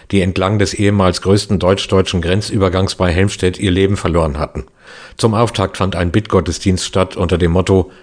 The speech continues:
"Aus Wunden werden Wunder." Danach berichteten Zeitzeugen von ihren Erlebnissen und der ehemalige Kommandantenturm sowie eine Passkontrollbaracke waren für Besucher geöffnet. Außerdem gab es Filmvorführungen und eine Fotoausstellung.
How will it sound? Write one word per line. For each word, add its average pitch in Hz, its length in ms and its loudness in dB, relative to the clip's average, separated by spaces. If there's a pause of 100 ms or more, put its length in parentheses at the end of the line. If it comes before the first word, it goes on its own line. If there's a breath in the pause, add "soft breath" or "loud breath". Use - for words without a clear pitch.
"Aus 87 260 -2
Wunden 110 340 2
werden 87 300 0
Wunder." 104 340 2 (520 loud breath)
Danach 90 320 0
berichteten 113 500 0
Zeitzeugen 104 580 0
von 92 180 -2
ihren 92 220 2
Erlebnissen 90 640 0 (400 loud breath)
und 92 140 -2
der 85 100 0
ehemalige 95 540 2
Kommandantenturm 101 960 2
sowie 90 280 0
eine 87 160 0
Passkontrollbaracke 98 1300 0
waren 90 260 0
für 92 140 -2
Besucher 87 420 0
geöffnet. 80 600 -4 (580 loud breath)
Außerdem 107 400 2
gab 107 200 -2
es 95 120 0
Filmvorführungen 101 960 2
und 95 220 -2
eine 95 200 2
Fotoausstellung. 87 880 0